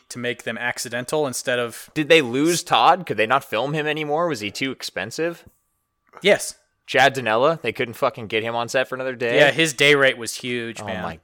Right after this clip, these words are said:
Speaker 2: God.
Speaker 1: Huge. I, I
Speaker 2: Still
Speaker 1: honestly
Speaker 2: have,
Speaker 1: think it was
Speaker 2: I
Speaker 1: the
Speaker 2: had a
Speaker 1: right
Speaker 2: pretty big
Speaker 1: decision.
Speaker 2: issue with that because it changes, the tonality of the movie changes with that significantly.
Speaker 1: Kind of. I like it because it establishes that death is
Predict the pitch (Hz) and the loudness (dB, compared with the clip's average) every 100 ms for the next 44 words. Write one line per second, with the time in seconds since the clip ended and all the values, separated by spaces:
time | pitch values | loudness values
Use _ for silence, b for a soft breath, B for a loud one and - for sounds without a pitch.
0 | _ 92 92 87 85 B B B B - | _ -6 -2 -4 -6 B B B B -12
1 | 135 120 113 - - _ _ _ _ _ | -8 -8 -10 -14 -16 _ _ _ _ _
2 | _ _ B B B B B B B _ | _ _ B B B B B B B _
3 | _ _ - 196 - 202 269 240 311 214 | _ _ 6 6 8 8 10 10 10 10
4 | 240 240 202 170 202 262 143 190 180 147 | 8 6 8 10 10 8 6 4 4 4
5 | 131 214 110 107 101 123 127 113 113 - | 4 2 0 2 0 0 -4 -4 -4 0
6 | 151 185 160 165 131 127 - 131 123 151 | 0 0 0 -2 -2 -6 -4 2 4 4
7 | 139 107 98 87 101 107 110 117 95 85 | 4 0 -4 -6 -6 -6 -6 -6 -8 -8
8 | - 107 107 95 80 78 85 92 92 85 | -6 -6 -8 -10 -10 -12 -14 -8 -2 0
9 | 80 _ - - 107 95 98 104 107 - | -2 _ -12 -10 -8 -10 -8 -6 -6 -8
10 | - 76 76 73 _ _ _ _ - - | -10 -18 -20 -20 _ _ _ _ -10 0
11 | 220 220 190 117 98 - - 247 320 185 | 4 4 2 -2 -6 -10 2 4 6 6
12 | 214 320 202 208 202 190 170 151 - 151 | 6 2 0 2 6 6 4 0 2 4
13 | 156 175 - 170 147 139 135 120 - 139 | 6 4 2 0 0 -2 -2 -4 0 4
14 | 143 - - 147 135 127 | 4 0 -12 -4 -4 -4